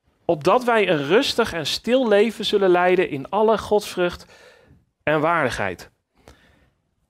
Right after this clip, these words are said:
Dat, dat rustig, dat, dat verwijst eigenlijk naar onze,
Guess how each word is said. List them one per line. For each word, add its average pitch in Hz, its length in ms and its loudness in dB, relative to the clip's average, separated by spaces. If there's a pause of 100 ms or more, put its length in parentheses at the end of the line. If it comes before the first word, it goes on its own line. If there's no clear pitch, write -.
(120)
Dat, 165 300 -2
dat 165 240 -2
rustig, 220 920 -2 (300)
dat, 151 220 -8
dat 160 200 -2
verwijst 185 480 -2
eigenlijk 175 340 -2
naar 151 160 0
onze, 139 420 -2